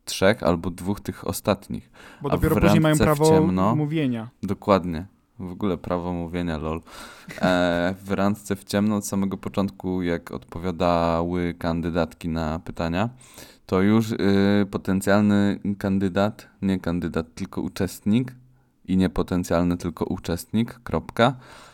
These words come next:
Speaker 1: e, miał, y, w zasadzie ogląd, jakie te panie mają głosy, a z głosu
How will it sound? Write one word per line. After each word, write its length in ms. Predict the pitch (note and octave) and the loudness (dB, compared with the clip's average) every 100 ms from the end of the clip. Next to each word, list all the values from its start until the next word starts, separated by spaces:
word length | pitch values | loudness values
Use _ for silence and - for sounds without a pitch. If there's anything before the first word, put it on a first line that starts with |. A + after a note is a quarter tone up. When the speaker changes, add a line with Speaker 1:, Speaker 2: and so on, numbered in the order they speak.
| _ | _
Speaker 1:
e, 400 | - F2+ F2+ F2+ F#2 | -2 2 4 2 2
miał, 540 | G2 G2+ G#2+ G#2+ A2+ - - | 4 8 10 10 6 -2 -10
y, 240 | - F#2 G2 | -2 2 2
w 60 | |
zasadzie 420 | G2 G2 G2 F#2 - | 0 0 2 2 2
ogląd, 400 | F#2 G2+ A2+ A2 | 2 4 2 2
jakie 460 | E2+ - G2 G#2 - | -2 0 0 0 -2
te 100 | - | -6
panie 280 | - D#2+ E2+ | -2 0 0
mają 360 | E2 D2+ E2+ | 0 0 0
głosy, 360 | G2 D2 - - - | 0 -2 -4 -8 -2
a 120 | D#2 | 0
z 140 | F2+ F#2+ | 0 -4
głosu 560 | F#2 D#2+ - G2+ C3 | -4 -2 -2 -4 -4